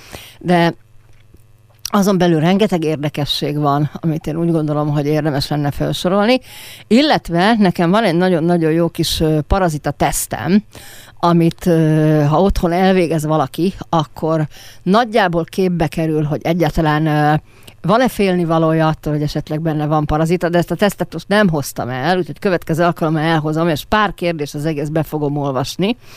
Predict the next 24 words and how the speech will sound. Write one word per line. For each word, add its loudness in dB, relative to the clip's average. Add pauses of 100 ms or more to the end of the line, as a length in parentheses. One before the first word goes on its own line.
és -16
akkor -2
közösen 2
játszhatunk 0
a -2
hallgatókkal, 0 (840)
hogy 2
vajon 2
bennük 0
van-e -2
parazita, -4
vagy -4
nem. 2 (720)
Nos, 4 (540)
<clears throat> -2
kezdjük 0
azzal, 2
hogy 0
amióta 2
ember 0
az -2
ember, 2
és 0
amióta, 2